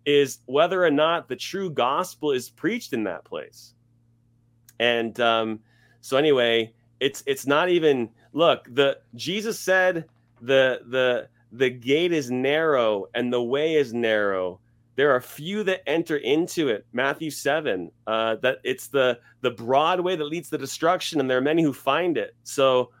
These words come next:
um, so the fact that the road is so narrow is,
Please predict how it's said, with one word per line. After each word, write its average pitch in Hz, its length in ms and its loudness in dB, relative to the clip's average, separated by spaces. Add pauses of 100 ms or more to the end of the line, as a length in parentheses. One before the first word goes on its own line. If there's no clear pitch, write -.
(440)
um, 120 520 2
so - 140 -10
the 131 140 -4
fact 165 360 0
that 175 100 -8
the 151 80 -2
road 160 200 2
is 147 120 0
so 180 340 0
narrow 147 840 2
is, 123 220 -6